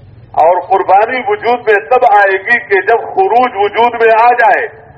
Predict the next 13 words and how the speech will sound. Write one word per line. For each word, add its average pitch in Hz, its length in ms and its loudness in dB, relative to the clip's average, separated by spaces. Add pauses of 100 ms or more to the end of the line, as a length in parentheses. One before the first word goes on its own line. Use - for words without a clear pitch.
(1500)
اس - 80 -16 (100)
لیے 175 180 2 (1000)
ان 226 220 0
سے، 202 160 0 (1200)
ان 185 180 -6
کے 175 180 0
سامنے 202 400 2
تقاضا 170 520 0
رکھ - 140 -10
لیا 117 300 -6
جائے۔ 98 400 -8 (960)
وہ 135 180 -2
کیا - 80 -8